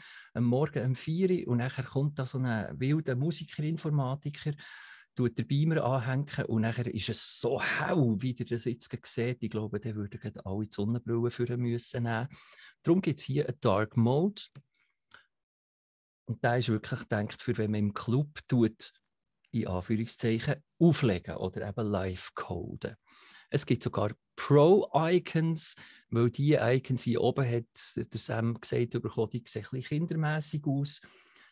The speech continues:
Darum hat er dann da auch noch Pro-Icons gemacht. Ihr seht, die wechseln einfach ihre, ihres Aussehen.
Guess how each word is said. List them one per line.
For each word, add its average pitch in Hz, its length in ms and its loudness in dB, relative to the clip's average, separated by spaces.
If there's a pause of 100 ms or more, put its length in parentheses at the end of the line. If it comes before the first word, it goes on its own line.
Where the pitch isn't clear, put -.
(100)
Darum 117 280 0
hat 101 180 -6
er - 80 -8
dann - 140 -10
da 110 260 -4
auch 107 220 -8
noch 104 240 -8
Pro-Icons 135 840 2
gemacht. 120 500 -4
Ihr 113 140 -8
seht, - 480 -8 (840)
die 113 160 -4
wechseln - 440 -6
einfach - 360 -10
ihre, 98 380 -6 (1400)
ihres 113 340 -4
Aussehen. - 680 -8